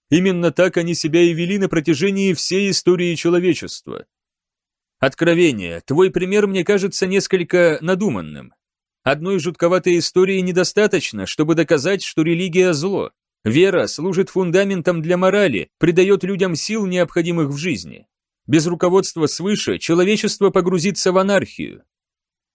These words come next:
К моему прискорбию, Урия, раньше многие миллионы людей думали так же, вот только этот старый трюизм лжив. Весь исторический опыт человечества свидетельствует, что подлость торжествует одновременно с религиозностью.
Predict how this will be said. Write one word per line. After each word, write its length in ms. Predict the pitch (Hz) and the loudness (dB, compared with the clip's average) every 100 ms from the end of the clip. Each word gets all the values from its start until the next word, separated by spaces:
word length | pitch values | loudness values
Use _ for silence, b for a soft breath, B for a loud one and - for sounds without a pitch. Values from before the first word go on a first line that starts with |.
| _ | _
К 100 | - | 0
моему 320 | 143 160 170 | 2 4 2
прискорбию, 640 | 165 143 - 147 180 185 196 | 2 0 2 2 2 2 0
Урия, 500 | 196 190 185 156 90 | 2 4 4 2 -2
раньше 460 | - 113 196 196 196 | -2 0 0 0 -2
многие 480 | 180 185 185 196 185 | 0 0 0 2 2
миллионы 360 | 175 185 180 | 2 2 2
людей 360 | 170 165 180 196 | 0 0 -2 -2
думали 360 | 151 185 180 | -2 0 0
так 320 | 180 196 165 95 | 2 2 0 -2
же, 260 | 78 55 _ B B | -10 -12 _ B B
вот 220 | 165 - | 2 4
только 300 | 185 180 175 | 2 2 0
этот 280 | 180 175 156 | 0 -2 -6
старый 380 | - 180 180 | -2 0 0
трюизм 480 | 160 156 165 190 180 | -2 -2 -2 -2 -2
лжив. 600 | 180 175 151 117 - _ _ _ _ _ - | 0 0 -2 -8 -10 _ _ _ _ _ 0
Весь 300 | 120 180 175 | 2 2 0
исторический 640 | - 151 170 165 - 151 | -4 -4 -4 -6 -2 2
опыт 260 | 165 160 131 | 2 2 -2
человечества 720 | - 131 151 165 143 - 117 | 0 2 2 0 -2 -4 -6
свидетельствует, 920 | - 120 160 156 120 - 92 85 - b b | -2 2 2 0 -6 -6 -6 -6 -8 b b
что 240 | - 170 | -2 0
подлость 600 | 143 175 190 175 120 - - | 2 2 2 0 -4 -6 -4
торжествует 720 | 151 139 175 - 185 208 196 | -2 0 -4 -4 2 2 2
одновременно 680 | 185 180 165 185 190 185 185 | 0 -2 0 0 0 -2 -4
с 100 | - | -4
религиозностью. 1080 | 175 175 175 196 143 95 82 - 73 50 | -4 -2 0 2 2 -4 -12 -12 -14 -14